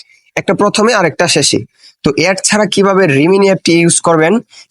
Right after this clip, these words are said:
সেটাই আজকের ভিডিওতে দেখিয়ে দিব। ভিডিওটি দেখে যদি একটু উপকৃত হয়ে থাকেন অবশ্যই চ্যানেলটাকে সাবস্ক্রাইব করে থাকবেন, আর পেজ থেকে দেখে থাকলে অবশ্যই পেজটাকে ফলো করে রাখবেন। তো চলুন দেখে আসি কিভাবে রিমিনি অ্যাপসের অ্যাড বন্ধ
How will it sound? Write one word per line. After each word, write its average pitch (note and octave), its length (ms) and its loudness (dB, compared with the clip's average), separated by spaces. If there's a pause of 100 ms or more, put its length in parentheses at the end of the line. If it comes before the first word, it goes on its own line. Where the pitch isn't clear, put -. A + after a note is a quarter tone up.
সেটাই A3 340 0
আজকের E3 280 0
ভিডিওতে D#3 320 0 (340)
দেখিয়ে F#3 280 0
দিব। G#2+ 140 -2 (520)
ভিডিওটি A3 380 2
দেখে G#3 160 0 (100)
যদি F3+ 200 2
একটু - 160 -8 (100)
উপকৃত E3 360 0 (100)
হয়ে D3+ 160 2
থাকেন D#3+ 200 0 (120)
অবশ্যই E3+ 320 0
চ্যানেলটাকে D3+ 420 2
সাবস্ক্রাইব D3 420 -2
করে E3 180 2
থাকবেন, F3 260 0 (460)
আর B2+ 60 -2 (100)
পেজ F#3 200 0
থেকে G3 200 2
দেখে E3+ 180 2
থাকলে D#3+ 200 0 (100)
অবশ্যই D#3 340 0 (320)
পেজটাকে F#3 400 0
ফলো E3+ 220 0
করে C#3 160 0
রাখবেন। A#2 260 -2 (280)
তো - 60 -4 (100)
চলুন A3 260 0
দেখে G#3 200 0
আসি G3 120 -2 (100)
কিভাবে F#3+ 320 2 (560)
রিমিনি A3+ 520 2 (480)
অ্যাপসের F3 380 0 (180)
অ্যাড F3 180 -2 (100)
বন্ধ D3+ 180 2